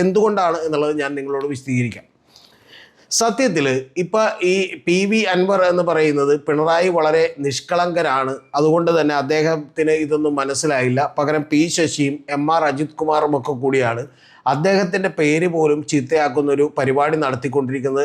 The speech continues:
എന്നാണ് പി വി അൻവർ പറയുന്നത്. ഇത് തന്നെയാണ്, ഏഹ്, നമ്മുടെ കാരാട്ട് റസാഖ്, ഏഹ്, പറയുന്നത്, കൊടുവള്ളിയിലെ മുൻ എം എൽ എ പറയുന്നത്. അതുപോലെ, ഏഹ്,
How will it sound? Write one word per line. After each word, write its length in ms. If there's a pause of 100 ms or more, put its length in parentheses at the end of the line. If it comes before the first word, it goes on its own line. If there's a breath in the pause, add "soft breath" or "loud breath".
(120)
എന്നാണ് 380
പി 160
വി 120
അൻവർ 300
പറയുന്നത്. 360 (480 loud breath)
ഇത് 100 (100)
തന്നെയാണ്, 480 (220)
ഏഹ്, 360 (100)
നമ്മുടെ 320
കാരാട്ട് 480
റസാഖ്, 500 (200)
ഏഹ്, 220
പറയുന്നത്, 460
കൊടുവള്ളിയിലെ 560
മുൻ 100 (160)
എം 140
എൽ 100
എ 100
പറയുന്നത്. 320 (580 loud breath)
അതുപോലെ, 340 (200)
ഏഹ്, 280